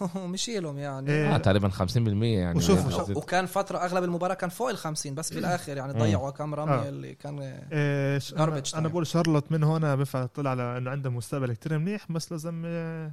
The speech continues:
Speaker 1: آه، بالضبط. ما
Speaker 2: يبني
Speaker 1: ننساش كمان
Speaker 2: حواليهم.
Speaker 1: هيوارد، آه،
Speaker 2: آه.
Speaker 1: آه، بعرفش هذا اللاعب خلص، أنا بعرفش، بضله يرجع، بيقدرش يلعب. بعرفش
Speaker 2: صح.
Speaker 1: تركن عليه جوردن هيوارد.
Speaker 2: آه، ف-، بدنا نشوف إحنا إيش مايكل جوردن. نتذكر إنه لسه الرئيس شتم هذا مايكل
Speaker 1: آه.
Speaker 2: جوردن، إيش هو رح يعمل غلط. لأن فكر أنا إذا مايكل جوردن أخده هذا الشيء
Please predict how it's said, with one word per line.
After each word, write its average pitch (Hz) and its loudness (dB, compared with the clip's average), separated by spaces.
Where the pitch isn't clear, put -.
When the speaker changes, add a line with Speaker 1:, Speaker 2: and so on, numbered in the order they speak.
Speaker 1:
آه، 381 -10
بالضبط. 220 -6
ما 120 -8
Speaker 2:
يبني 127 -6
Speaker 1:
ننساش 160 2
كمان 143 4
Speaker 2:
حواليهم. 160 6
Speaker 1:
هيوارد، 170 2
آه، 135 -2
Speaker 2:
آه. 123 -6
Speaker 1:
آه، 131 -8
بعرفش 120 -6
هذا 151 -6
اللاعب 147 -4
خلص، 165 -6
أنا 131 -10
بعرفش، 135 -10
بضله 151 -4
يرجع، 151 -6
بيقدرش 196 -2
يلعب. 185 -6
بعرفش 175 -2
Speaker 2:
صح. 240 -2
Speaker 1:
تركن 240 -2
عليه 254 0
جوردن 160 -2
هيوارد. 147 -6
Speaker 2:
آه، 131 2
ف-، 143 -6
بدنا 156 -4
نشوف - -2
إحنا 160 0
إيش 147 -2
مايكل 160 4
جوردن. 139 4
نتذكر 147 0
إنه 131 0
لسه 131 0
الرئيس 131 0
شتم 143 -2
هذا 127 0
مايكل 139 0
Speaker 1:
آه. - 0
Speaker 2:
جوردن، 160 2
إيش 139 -2
هو 135 2
رح 127 -2
يعمل 135 -2
غلط. 135 -4
لأن 120 -4
فكر 131 -2
أنا 135 0
إذا 127 0
مايكل 139 -2
جوردن 143 0
أخده 135 0
هذا 143 -2
الشيء 143 -4